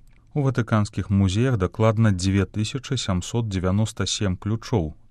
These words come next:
Трыста выкарыстоўваюцца для адкрыцця і закрыцця асобных залаў, астатнія захоўваюцца ў спецыяльным сховішчы і бяруцца штотыднёва, каб праверыць, што замкі і самі ключы ў спраўным стане,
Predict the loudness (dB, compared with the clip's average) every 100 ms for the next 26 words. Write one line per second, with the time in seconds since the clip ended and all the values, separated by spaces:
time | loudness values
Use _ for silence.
0 | -4 -2 -2 -4 -6 -6 -4 -8 -6 -8
1 | -8 -10 -8 -4 -2 -2 -4 -6 -6 -4
2 | -4 -6 -8 -8 -8 -4 -4 -4 -8 -6
3 | -6 -2 -4 -2 -2 0 -2 -4 _ -4
4 | -4 0 0 0 -2 0 -2 -2 -4 -2
5 | -4 -4 -8 -8 -8 -6 -2 0 0 -2
6 | -4 -4 -2 -2 -4 -2 -2 0 0 0
7 | -4 -8 -6 -6 -4 -4 -2 -2 -2 -2
8 | -4 -6 0 2 2 2 0 -4 -6 -4
9 | -2 0 -2 -2 -6 -4 -6 -8 -10 -8
10 | -10 -4 -4 -2 -4 -4 -4 -2 0 0
11 | 0 -2 -4 0 2 0